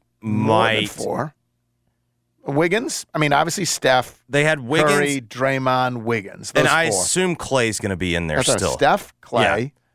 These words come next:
Speaker 2: Because we know
Speaker 1: Draymond.
Speaker 2: Wiggins and Draymond are in there already. Those are in the top fifty or whatever, the, the first
Speaker 1: And then Steph
Speaker 2: fifty.
Speaker 1: and Clay. That's
Speaker 2: Yeah.
Speaker 1: four.
Speaker 2: Yeah, so that's, that would be the only ones.
Speaker 1: Am I missing someone? Obvious? Am I missing someone obvious? So they, they would be at four.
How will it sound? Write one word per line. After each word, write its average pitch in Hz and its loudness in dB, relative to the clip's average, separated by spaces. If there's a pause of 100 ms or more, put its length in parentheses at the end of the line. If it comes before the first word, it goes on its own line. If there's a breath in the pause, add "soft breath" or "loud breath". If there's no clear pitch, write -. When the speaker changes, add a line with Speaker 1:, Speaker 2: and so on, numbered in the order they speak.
Speaker 2:
Because 139 -2
we 165 4
know 185 4
Speaker 1:
Draymond. 147 0
Speaker 2:
Wiggins 165 -2
and 143 -4
Draymond 117 0
are 101 0
in 92 -2
there 85 0 (460)
already. 98 2
Those 104 -2
are 110 0
in 107 -2
the 92 -2
top 90 -2
fifty 80 -8 (320)
or 104 0
whatever, 101 2
the, 90 2
the 92 -2
first - -8
Speaker 1:
And 104 2
then 139 2
Steph - 2
Speaker 2:
fifty. 165 0
Speaker 1:
and 151 -6
Clay. - 0
That's 104 -2
Speaker 2:
Yeah. - -2
Speaker 1:
four. - -2 (200)
Speaker 2:
Yeah, - -2
so 107 -2
that's, 104 0 (140)
that 113 2
would 107 0
be 101 0
the 90 0
only 82 0
ones. - -14
Speaker 1:
Am 107 -4
I - -6
missing 127 -4
someone? 208 -4 (1300)
Obvious? 135 0
Am 107 -6
I 101 -2
missing 117 -4
someone 135 0
obvious? 262 0
So - -4
they, 135 4
they 131 0
would 135 2
be 135 0
at 147 0
four. - -10